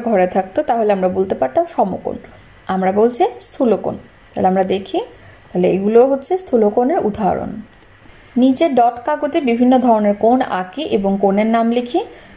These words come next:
যেমন সমকোণ বা সূক্ষ্মকোণ বা স্থূলকোণ।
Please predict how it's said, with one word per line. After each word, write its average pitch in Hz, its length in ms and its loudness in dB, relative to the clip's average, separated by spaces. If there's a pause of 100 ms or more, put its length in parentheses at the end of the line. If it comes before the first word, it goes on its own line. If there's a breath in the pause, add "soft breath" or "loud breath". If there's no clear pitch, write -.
(140)
যেমন 233 260 0 (120)
সমকোণ 214 580 2 (140)
বা 185 120 2 (240)
সূক্ষ্মকোণ 262 600 -2
বা 403 160 4
স্থূলকোণ। 175 480 -2